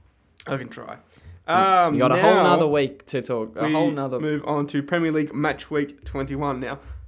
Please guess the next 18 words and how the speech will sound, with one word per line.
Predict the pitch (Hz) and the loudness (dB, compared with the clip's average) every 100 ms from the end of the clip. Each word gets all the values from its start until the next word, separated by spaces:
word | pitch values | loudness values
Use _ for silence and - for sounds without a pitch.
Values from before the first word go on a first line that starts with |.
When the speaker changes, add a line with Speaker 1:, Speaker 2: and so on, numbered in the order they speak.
| - - - | -20 -20 -2
Speaker 1:
Bear | 208 220 175 | 4 4 4
in | 147 | 4
mind, | 151 147 143 | 2 0 0
these | 143 143 | -2 -2
three | 147 135 | -4 -2
weeks | 131 135 | -2 -6
could | - - 147 | -12 -8 -4
all | 135 135 | -4 -6
get | 127 - _ _ _ _ | -10 -12 _ _ _ _
cancelled | - 117 - 127 120 | -12 -10 -10 -12 -12
or | 104 | -14
postponed | - 139 - 170 - | -14 -16 -14 -16 -14
or | 131 | -6
Speaker 2:
Yeah. | 135 | -2
Speaker 1:
whatever. | 139 123 135 - - - - - _ _ _ | -2 -2 -6 -8 -20 -18 -18 -20 _ _ _
Um, | 139 135 127 143 - | -2 -2 -4 -12 -14
anyway, | 135 131 147 - - | -8 -6 -8 -12 -10
the, | 143 | -10